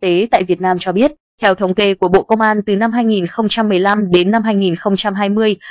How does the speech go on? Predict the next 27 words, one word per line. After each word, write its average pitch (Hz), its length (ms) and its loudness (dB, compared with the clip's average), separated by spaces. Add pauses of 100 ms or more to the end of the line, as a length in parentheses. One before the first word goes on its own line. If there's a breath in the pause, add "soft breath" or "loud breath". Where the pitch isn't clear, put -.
(140 loud breath)
lực 254 140 0
lượng 233 180 0
chức 294 180 -2
năng 247 260 2
đã 226 100 0
phát 285 180 -4
hiện 196 280 0
gần 185 260 -2
một 180 180 0
nghìn 180 260 0
ba 180 140 2
trăm 190 200 -4
vụ, 185 260 2 (300)
gần 214 200 4
một 214 180 0
nghìn 208 280 0
bảy 185 240 2
trăm 196 180 -4
đối 185 120 2
tượng, 220 220 -2 (240)
lừa 220 140 0
bán 196 300 0
gần 202 260 -2
ba 214 140 -2
nghìn 202 200 2
nạn 175 160 -4
nhân. 202 200 0